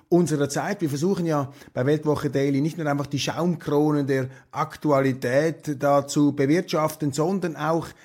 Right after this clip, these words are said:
einzutauchen in die Tiefe, in die Substanz. Und meine Diagnose lautet, wir leben in einer Herkunfts-, Geschichts-, Traditions-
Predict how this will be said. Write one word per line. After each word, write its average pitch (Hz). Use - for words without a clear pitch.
einzutauchen 151
in 143
die 135
Tiefe, 156
in 151
die 143
Substanz. 131
Und 143
meine 190
Diagnose 160
lautet, 131
wir 147
leben 151
in 135
einer 123
Herkunfts-, 185
Geschichts-, 180
Traditions- 151